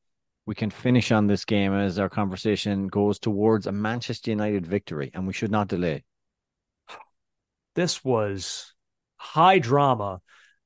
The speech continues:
Speaker 2: Um, Old Trafford, it, they,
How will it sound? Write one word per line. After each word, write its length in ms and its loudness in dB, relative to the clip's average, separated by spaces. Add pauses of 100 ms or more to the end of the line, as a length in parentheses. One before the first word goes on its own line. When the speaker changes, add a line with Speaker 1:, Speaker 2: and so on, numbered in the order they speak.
(140)
Speaker 2:
Um, 460 -2 (1300)
Old 200 2
Trafford, 560 4 (500)
it, 260 -2
they, 280 2